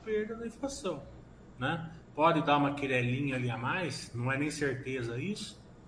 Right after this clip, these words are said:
mas não gera valor, ela não tá envi-, ela não tá produzindo,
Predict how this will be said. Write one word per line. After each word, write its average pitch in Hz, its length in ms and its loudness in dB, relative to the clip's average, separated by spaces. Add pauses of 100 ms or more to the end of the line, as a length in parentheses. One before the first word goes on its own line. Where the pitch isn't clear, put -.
(460)
mas 127 260 2
não 190 160 2
gera 165 260 6
valor, 202 400 6
ela 131 140 6
não 127 140 0
tá 151 240 4
envi-, 196 180 2
ela 135 300 -2
não 143 180 -4
tá 170 560 2 (100)
produzindo, 143 1080 0